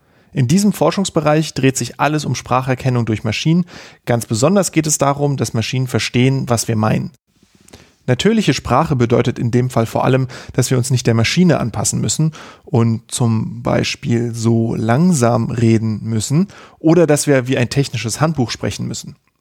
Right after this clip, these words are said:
Bei der Interaktion mit der Maschine reden wir einfach so wie mit einem Menschen und schlaue Algorithmen verstehen, was wir meinen und lösen dann eine passende Reaktion aus.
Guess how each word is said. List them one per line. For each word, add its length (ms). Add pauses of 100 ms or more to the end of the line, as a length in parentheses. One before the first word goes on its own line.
(1040)
Bei 160
der 120
Interaktion 520
mit 120
der 60
Maschine 440
reden 200
wir 120
einfach 200
so 280
wie 60
mit 140
einem 200
Menschen 420 (320)
und 140
schlaue 340
Algorithmen 540
verstehen, 440
was 200
wir 80
meinen 400
und 120
lösen 280
dann 160
eine 180
passende 380
Reaktion 500
aus. 260